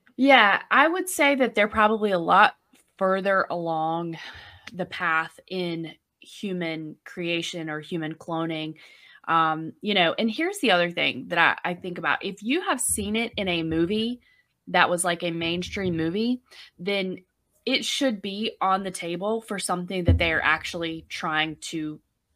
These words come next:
make happen. For example, there was a show on Amazon Prime called Hannah, and Hannah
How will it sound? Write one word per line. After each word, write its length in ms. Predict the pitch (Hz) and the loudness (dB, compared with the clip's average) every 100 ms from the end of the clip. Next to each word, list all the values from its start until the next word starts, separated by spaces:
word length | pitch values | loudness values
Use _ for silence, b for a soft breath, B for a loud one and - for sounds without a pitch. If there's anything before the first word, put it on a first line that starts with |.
| _ _ _ - | _ _ _ -12
make 400 | 175 170 151 - - | -4 -2 -2 -4 -10
happen. 500 | - 110 - 85 - B B B B _ | -6 -6 -8 -12 -14 B B B B _
For 260 | 220 220 220 | 2 4 4
example, 640 | 185 185 180 180 160 - _ _ _ _ _ _ _ - | 0 0 0 -2 -4 -8 _ _ _ _ _ _ _ -8
there 180 | 196 190 | -2 -2
was 160 | 185 | -4
a 60 | 185 | -8
show 600 | - 202 180 175 170 - | -2 2 4 4 2 -2
on 240 | 185 175 170 | -2 -2 -2
Amazon 500 | 190 190 185 175 160 | -4 -4 -4 -6 -6
Prime 440 | 180 165 151 165 - | -6 -4 -6 -8 -10
called 320 | 175 165 156 _ - | -4 -4 -4 _ -10
Hannah, 520 | 202 175 165 101 - B B B B | 0 0 0 -2 -6 B B B B
and 300 | 196 185 180 - - | -4 -2 -2 -8 -8
Hannah 560 | 240 240 254 240 226 | -2 0 2 2 0